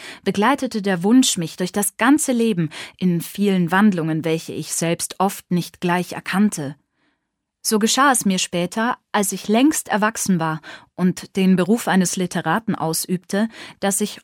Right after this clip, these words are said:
häufige Male den Versuch machte, hinter meinen Dichtungen zu verschwinden, mich umzutaufen, um mich hinter bedeutungsreichen, spielerischen Namen zu verbergen.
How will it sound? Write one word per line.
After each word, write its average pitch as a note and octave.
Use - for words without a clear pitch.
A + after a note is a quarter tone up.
häufige A#3
Male A3
den F3+
Versuch F3+
machte, F#3
hinter A#3+
meinen F#3
Dichtungen F3
zu -
verschwinden, F#3
mich A3
umzutaufen, F3
um G3+
mich G3+
hinter A3
bedeutungsreichen, F#3+
spielerischen A3+
Namen G3
zu -
verbergen. E3+